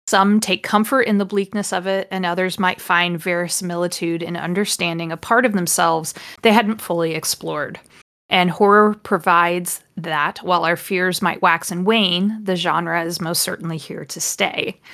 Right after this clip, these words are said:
Uh, fear is an ancient emotion. It's as old as when we first had a word to put to it, and even before that, thank you, Pliny the Elder. Um, <laughs> it's usually his fault anyways.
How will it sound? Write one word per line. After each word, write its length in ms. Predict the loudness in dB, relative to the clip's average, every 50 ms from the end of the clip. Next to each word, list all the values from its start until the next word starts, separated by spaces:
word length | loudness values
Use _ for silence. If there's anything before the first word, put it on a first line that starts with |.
| -20 _ _ _ _ _ _ _ _ _
Uh, 280 | 0 2 4 4 2 2
fear 480 | -2 -8 -2 0 4 6 8 8 6 6
is 340 | 6 6 6 8 6 4 2
an 200 | -2 -2 -4 -4 _
ancient 640 | 2 4 4 4 4 2 0 0 -2 -2 -6 -8 -8 -12 _ _
emotion. 680 | _ 0 2 2 2 0 -2 -2 0 0 2 2 0 -4 -6 _ _ _
It's 480 | -2 2 2 2 0 0 -2 -2 -2 -4 -6 _
as 300 | -4 -2 -2 -2 -2 -4 -2
old 420 | 0 4 6 8 8 8 6 6 4
as 140 | 2 2
when 160 | 0 -2 -2 -2
we 100 | -2 -4
first 340 | -2 0 -2 -2 -2 -4 -2
had 180 | -2 0 0
a 40 | 0
word 380 | -4 -2 0 0 0 0 -2 -6
to 100 | -10 -14
put 280 | -6 -4 -4 -4 -4
to 180 | -2 -2 0 0
it, 120 | 0 -2
and 140 | -4 -6 -6
even 240 | -6 -6 -6 -8 -8
before 360 | -8 -8 -6 -2 0 0 2
that, 320 | 2 2 2 2 2 0 -4 -14 -16 -16 -14 -8
thank 260 | -6 -6 -6 -6 -8
you, 100 | -10 -10 -10 -12 _ _ _
Pliny 340 | -8 -6 -6 -6 -8 -8 -8
the 100 | -6 -4
Elder. 340 | -4 -4 -2 -4 -4 -4 -6 -10 -18 -20 -20 -20 _ _ _ _ _
Um, 220 | 2 4 4 4 2 4 4
<laughs> 1120 | 6 8 8 8 8 8 6 6 6 4 0 -2 -2 _ _ _ _ -16 -16 -16 _ -8
it's 580 | -8 -8 -8 -16 -20 -20 -20 -18 _ -8 -2
usually 380 | 0 0 2 2 4 4 2 2
his 180 | 2 0 -2
fault 240 | 2 4 6 6 8
anyways. 560 | 6 6 4 4 4 4 6 4 4 2 -2